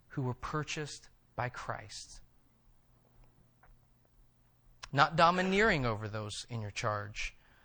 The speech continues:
It's not a position where where the elders get to, to sit in front of the people and say, "This is what we say, and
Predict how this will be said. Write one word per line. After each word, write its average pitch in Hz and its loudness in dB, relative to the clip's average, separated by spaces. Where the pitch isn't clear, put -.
It's 110 -4
not 151 6
a 165 0
position 156 -2
where 143 4
where 143 2
the 143 2
elders 156 4
get 156 -4
to, 135 -2
to 139 -4
sit 170 0
in 151 0
front 151 2
of 143 -2
the 139 -4
people 151 -4
and 135 -2
say, 139 0
"This 131 -2
is 131 -4
what 143 -2
we 135 0
say, 135 2
and 113 -4